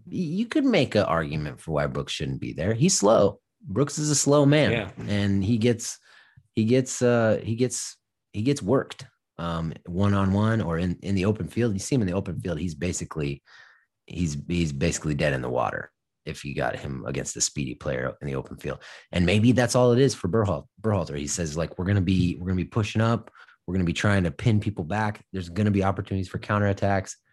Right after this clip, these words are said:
Speaker 1: We need center backs who can cover ground and not get, um, you know, left for dead." It might be that simple, and that's not a crazy point of view for if that is, in fact, Berhalter's point of view.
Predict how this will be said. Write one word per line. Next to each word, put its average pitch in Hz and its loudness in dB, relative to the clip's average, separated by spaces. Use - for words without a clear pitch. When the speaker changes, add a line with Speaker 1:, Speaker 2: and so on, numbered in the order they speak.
Speaker 1:
We 90 0
need 90 2
center 92 2
backs 82 0
who 85 -4
can 80 -10
cover 82 -4
ground 78 0
and 73 -4
not 76 -2
get, 71 -4
um, 71 -4
you 78 -2
know, 65 -4
left 69 -2
for 71 -4
dead." 80 2
It 120 2
might 120 4
be 117 6
that 104 4
simple, 104 2
and 98 0
that's 110 0
not 113 2
a 107 2
crazy 92 -4
point 80 -6
of 71 -8
view 78 -4
for - -2
if 78 -4
that 76 2
is, 73 0
in 71 -6
fact, 69 -4
Berhalter's 69 -4
point 67 -8
of - -10
view. 64 -6